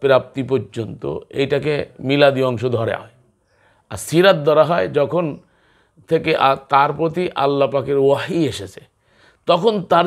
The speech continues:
চরিত্রটাকে গ্রহণ করতে আল্লাহ পাক গো-, বলেছেন আমাদেরকে।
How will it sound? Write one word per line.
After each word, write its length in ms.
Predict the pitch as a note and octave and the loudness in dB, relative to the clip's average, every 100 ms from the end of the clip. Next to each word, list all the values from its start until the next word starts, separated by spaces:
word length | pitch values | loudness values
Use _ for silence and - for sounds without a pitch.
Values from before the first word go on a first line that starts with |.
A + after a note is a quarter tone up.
| E3+ | 2
চরিত্রটাকে 640 | F3 E3+ D#3 F3 F3+ F#3 | 2 2 2 0 2 0
গ্রহণ 340 | D#3+ D#3 D#3 D3+ | 0 0 0 -2
করতে 260 | E3 E3 | -4 -2
আল্লাহ 240 | D3+ C#3+ B2 | 0 2 0
পাক 120 | B2+ | -2
গো-, 180 | G#2+ C3 | -2 -2
বলেছেন 440 | C3 C3 G#2 G2+ | 0 -2 -4 -10
আমাদেরকে। 440 | F2+ E2+ - _ | -14 -14 -18 _